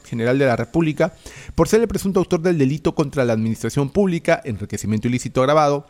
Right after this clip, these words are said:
previsto y sancionado en el artículo cuatrocientos uno del Código Penal en agravio del Estado peruano. La legisladora aseguró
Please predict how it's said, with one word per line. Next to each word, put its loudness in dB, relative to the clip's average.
previsto -2
y 0
sancionado 0
en 0
el 2
artículo 0
cuatrocientos -2
uno -2
del -4
Código 0
Penal 0
en 2
agravio 2
del 0
Estado 0
peruano. -2
La 4
legisladora 2
aseguró 0